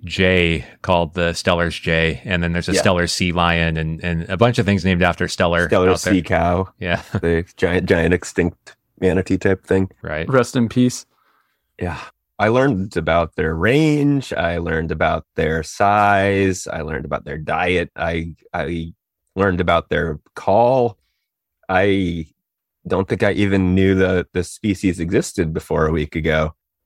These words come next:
Speaker 2: Yeah, in the process of making <laughs> quite a few memes about this bird, I learned quite a bit. And being a, a New Englander, it was honestly the second time I've had a New England focused meme trend, the other being the, uh, the cranberry bogs in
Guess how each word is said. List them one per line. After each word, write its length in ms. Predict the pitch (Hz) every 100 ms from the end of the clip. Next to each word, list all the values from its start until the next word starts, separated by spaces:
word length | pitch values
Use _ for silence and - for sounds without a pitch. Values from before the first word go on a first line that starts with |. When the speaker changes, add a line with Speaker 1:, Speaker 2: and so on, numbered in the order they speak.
| -
Speaker 2:
Yeah, 220 | 107 104
in 100 | 80
the 80 | 87
process 460 | - 95 90 98 - -
of 240 | 85 80 - -
making 600 | 87 87 87 82 80 82 _ _ _ _
<laughs> 420 | _ _ _ _
quite 380 | - - 160 135
a 40 | -
few 260 | - 110
memes 420 | 98 101 104 104
about 260 | 92 87 82
this 180 | 85 -
bird, 420 | 87 85 85 85
I 460 | 87 87 85 85 82
learned 220 | 95 190 -
quite 240 | - 123
a 40 | 85
bit. 260 | 127 - _ _
And 360 | 90 85 87 82 104
being 220 | 92 87
a, 200 | 87 90
a 60 | -
New 160 | 90
Englander, 500 | 90 92 87 85 85
it 100 | 85 -
was 300 | 85 - - _ _ -
honestly 320 | 98 92 92
the 80 | 85
second 320 | 101 101 107
time 200 | 76 78
I've 100 | 78
had 160 | 78 82
a 160 | 85 -
New 80 | 85
England 260 | 85 87 80
focused 340 | 85 80 -
meme 260 | 85 85 87
trend, 340 | 92 85 85
the 80 | 85
other 220 | 82 85
being 280 | 82 82 85
the, 160 | 85 85
uh, 40 |
the 140 | 82
cranberry 480 | 85 92 87 85 87
bogs 460 | 82 85 85 85 -
in 260 | 90 90